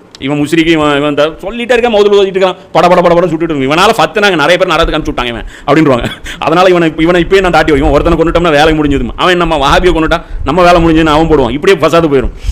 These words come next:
அப்ப வந்து இதெல்லாம் அவங்க சொல்லிட்டு என்ன சொல்றாங்க? இந்த மாதிரி வந்து நம்ம இப்படி போயிடலாம், நம்ம ஊருக்கு போயிட்டு ஆளை கூட்டிட்டு வரலாங்க. அப்ப அலி அவனை ஸ்ட்ரிக்டா சொல்றாங்க, "இல்ல, ஊருக்கு போகக்கூடாது." ரசூல் அலி சொல்றாங்க, "இல்லை, நாம் ஊருக்கு திரும்ப சொல்லக்கூடாது" என்று சொல்லிட்டு நஹீலியாங்கிற இடத்துல முகாம் போடுறோம்.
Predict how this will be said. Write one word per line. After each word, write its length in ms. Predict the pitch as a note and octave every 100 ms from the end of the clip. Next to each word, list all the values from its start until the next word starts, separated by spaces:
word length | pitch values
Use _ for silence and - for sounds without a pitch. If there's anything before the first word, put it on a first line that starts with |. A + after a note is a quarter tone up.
| -
அப்ப 280 | C#3 E3 D#3
வந்து 180 | D3+ D#3
இதெல்லாம் 260 | F3+ F#3+
அவங்க 160 | F3+ E3
சொல்லிட்டு 240 | F3 E3+
என்ன 160 | D#3+ D3+
சொல்றாங்க? 240 | C#3 A2 - - - - - -
இந்த 120 | D3 D3+
மாதிரி 220 | E3 D#3+
வந்து 240 | D3+ F#3+
நம்ம 300 | D#3 D3 C#3+
இப்படி 180 | C#3 D3
போயிடலாம், 420 | D#3 E3+ D#3 A#2 - - -
நம்ம 180 | C3
ஊருக்கு 240 | D3+ G3+ D#3+
போயிட்டு 380 | D#3 F#3 - -
ஆளை 220 | - E3 D#3+
கூட்டிட்டு 240 | D3 C#3
வரலாங்க. 180 | C3+ A#2+
அப்ப 220 | C3 E3
அலி 220 | D3+ E3+
அவனை 160 | D#3 D3
ஸ்ட்ரிக்டா 180 | D#3 D#3
சொல்றாங்க, 300 | C#3+ C3 A2
"இல்ல, 480 | C#3+ D3 C3 B2+ - - - - - - - - -
ஊருக்கு 380 | C#3+ D#3 D3+ E3
போகக்கூடாது." 680 | E3 C#3+ D3 C#3+ C#3+ B2+ B2+
ரசூல் 80 | B2
அலி 160 | C#3+
சொல்றாங்க, 220 | C#3+ B2 B2
"இல்லை, 260 | C#3 D3
நாம் 220 | D3 B2+
ஊருக்கு 320 | C#3 E3 D#3+ D3
திரும்ப 260 | D#3 E3
சொல்லக்கூடாது" 640 | D3 D3+ C#3+ C#3 C3+ F3 - - - -
என்று 300 | - D#3 D#3
சொல்லிட்டு 320 | C#3+ D3 D#3
நஹீலியாங்கிற 680 | D3 C#3 G3 F3+ E3+ D#3 C#3
இடத்துல 160 | C#3+ D#3+
முகாம் 320 | F3 C#3 A#2
போடுறோம். 120 | G#2